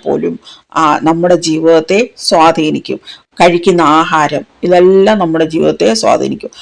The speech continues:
അതിനനുസരിച്ച് നമ്മുടെ സ്വഭാവങ്ങളിലും വ്യത്യാസം വരും. പിന്നെ നമ്മൾ നോക്കുന്നത് രാശിനാഥനാണ്. അപ്പോൾ, ആ, ഈ ഉത്രട്ടാതിയുടെ, ആ, അതായത് മീനൻ രാശിയുടെ രാശിനാഥൻ ഗുരുവാണ്.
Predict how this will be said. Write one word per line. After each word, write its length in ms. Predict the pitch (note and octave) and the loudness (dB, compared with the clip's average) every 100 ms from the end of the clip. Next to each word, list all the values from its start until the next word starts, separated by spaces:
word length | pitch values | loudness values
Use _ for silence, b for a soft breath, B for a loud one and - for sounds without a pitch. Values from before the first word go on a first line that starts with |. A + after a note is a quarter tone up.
| B B | B B
അതിനനുസരിച്ച് 680 | E3+ F#3 E3+ E3+ F#3 E3+ F#3 | 0 0 -2 -4 -4 -4 -4
നമ്മുടെ 300 | E3 D3+ D#3 | -2 -2 -2
സ്വഭാവങ്ങളിലും 840 | D#3 D#3+ D#3 E3 E3 D#3+ G3 A3+ | -2 0 0 0 2 0 0 -2
വ്യത്യാസം 500 | E3+ - A#2+ - A2 | -2 -2 -2 -4 -10
വരും. 240 | - _ _ _ _ _ _ _ _ _ | -14 _ _ _ _ _ _ _ _ _
പിന്നെ 260 | A#3 D4 | -2 2
നമ്മൾ 160 | B3 A#3+ | 4 4
നോക്കുന്നത് 540 | A3 G#3+ G#3 G#3 G#3+ | 4 4 2 2 4
രാശിനാഥനാണ്. 1120 | G#3 F3+ F#3+ G#3+ F#3+ E3 E3+ E3 D3+ B2+ A#2+ - | 4 4 2 0 0 2 2 2 0 -2 -4 -12
അപ്പോൾ, 300 | D3+ G#3+ A3 A3 B - | -6 0 0 -2 B -8
ആ, 80 | F3 | -4
ഈ 80 | F#3+ | -2
ഉത്രട്ടാതിയുടെ, 1080 | F#3+ G3 G3+ G3+ G#3+ G#3+ G#3+ G#3+ G#3+ F#3+ F#3+ | -2 -2 0 2 4 4 4 6 6 4 4
ആ, 360 | F#3 F3 F#3 | 4 2 2
അതായത് 260 | F3+ F#3+ G3+ | 2 2 0
മീനൻ 320 | G3 G3 G#3+ | -2 0 2
രാശിയുടെ 420 | G#3 G#3 G#3 G3+ | 2 2 0 -2
രാശിനാഥൻ 720 | G3 F#3+ F#3+ G3 F#3 G3 F#3+ E3 | 2 2 0 -4 -4 -2 -4 -2
ഗുരുവാണ്. 480 | D#3+ F#3+ D#3+ D3+ | -2 0 0 0